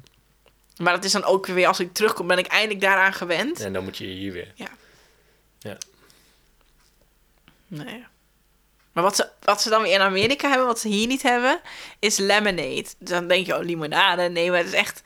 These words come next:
Speaker 1: specifiek... Net als dat je Fanta hebt, cola, heb je daar lemonade. Het is een hele specifieke smaak. En
Speaker 2: En wat
Speaker 1: dat
Speaker 2: is de andere? Is het veel zoeter of zo? Of?
Speaker 1: Het is, het is gewoon een soort, ja, het is, het is niet bitter lemon. Heel veel men-, heel vaak kan
Speaker 2: Maar
Speaker 1: je
Speaker 2: ik heb
Speaker 1: dingen
Speaker 2: op
Speaker 1: in,
Speaker 2: zich
Speaker 1: eh,
Speaker 2: geen problemen met de limonade hier.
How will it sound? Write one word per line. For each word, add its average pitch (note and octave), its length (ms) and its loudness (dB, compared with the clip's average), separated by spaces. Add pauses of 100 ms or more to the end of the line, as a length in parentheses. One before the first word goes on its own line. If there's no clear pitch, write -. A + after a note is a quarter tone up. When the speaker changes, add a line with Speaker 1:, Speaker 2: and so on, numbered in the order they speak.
(260)
Speaker 1:
specifiek... G#3+ 800 -2 (400)
Net G#3+ 160 -2
als A#3 100 0
dat A#3+ 140 -2
je G#3 80 0
Fanta A3+ 440 2
hebt, G#3 220 0
cola, G#3 580 4 (240)
heb G3+ 160 -4
je A3 80 0
daar G3 180 4
lemonade. G3 400 2 (120)
Het E3 100 0
is E3+ 100 -8
een F#3 80 -6
hele G#3 180 2
specifieke A3 500 -4
smaak. G3+ 480 0
En - 120 -10
Speaker 2:
En G3 80 -4
wat F#3 100 -2
Speaker 1:
dat - 80 -8
Speaker 2:
is - 60 -8
de A2 80 -8
andere? G#2 400 -8
Is - 100 -12
het - 120 -14
veel F#2+ 320 -10 (340)
zoeter C#3 540 -8
of - 140 -12
zo? C#3+ 260 -10
Of? - 300 -14 (320)
Speaker 1:
Het G#3+ 180 -6
is, B3 340 2
het - 120 -6
is B3+ 120 0
gewoon B3 180 2
een A#3+ 80 0
soort, - 380 -2 (540)
ja, G#3 160 -4 (120)
het - 100 -12
is, A3+ 180 0
het F#3 160 -12
is B3 120 0
niet D4 260 2
bitter B3+ 260 0
lemon. A3+ 460 0
Heel B3+ 160 2
veel B3+ 80 -2
men-, A#3 200 0
heel A#3+ 280 0
vaak A3+ 180 2
kan - 180 -16
Speaker 2:
Maar G#3+ 140 0
Speaker 1:
je A3 60 2
Speaker 2:
ik G#3+ 80 -2
heb A3 100 6
Speaker 1:
dingen A3 140 -2
Speaker 2:
op A3+ 100 -2
Speaker 1:
in, - 60 -2
Speaker 2:
zich A3+ 160 2
Speaker 1:
eh, G3 60 2
Speaker 2:
geen G3 260 0
problemen G2+ 500 -6
met F2+ 180 -10
de F#2 120 -12
limonade F#2 400 -10
hier. F2 280 -10